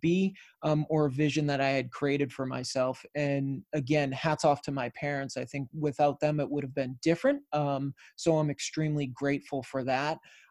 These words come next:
I started my first business at the age of twenty-one. It was actually a graphic design company,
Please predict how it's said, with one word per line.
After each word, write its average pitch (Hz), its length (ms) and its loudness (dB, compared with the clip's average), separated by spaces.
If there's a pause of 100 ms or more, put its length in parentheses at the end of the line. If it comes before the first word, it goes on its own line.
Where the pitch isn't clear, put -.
I 156 140 8
started 156 560 4
my 147 180 0
first 127 380 -2
business 147 420 0
at 135 120 -4
the 139 120 2
age 131 140 -4
of 120 100 -18
twenty-one. 143 480 -4
It 175 60 0
was 131 100 -4
actually 131 300 -2
a - 20 -4
graphic 127 300 -2
design 139 400 -4
company, 151 500 -2